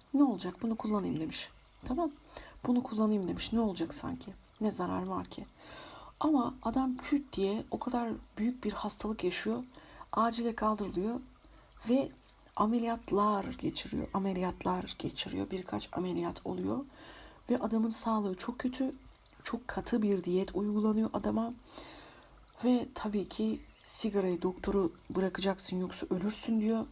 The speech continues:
Ee, şimdi adam şöyle deseydi çok iyi olurdu.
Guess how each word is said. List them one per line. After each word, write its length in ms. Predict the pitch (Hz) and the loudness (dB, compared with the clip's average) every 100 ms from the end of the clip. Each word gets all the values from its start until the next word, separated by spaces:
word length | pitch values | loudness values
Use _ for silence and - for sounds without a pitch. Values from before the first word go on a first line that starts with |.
| - _ - - - - - - - - | -14 _ -20 -20 -20 -20 -20 -20 -20 -4
Ee, 380 | 214 208 190 190 | 0 0 0 -2
şimdi 520 | - - 226 208 202 254 - - - | 0 0 2 0 -2 -6 -16 -8 -2
adam 280 | 226 254 | 2 2
şöyle 340 | 254 254 247 202 | 2 0 0 2
deseydi 320 | 202 233 202 | 0 -2 -4
çok 240 | - 220 | -6 -2
iyi 100 | 165 | 2
olurdu. 380 | 160 - - 208 | 2 0 -8 -10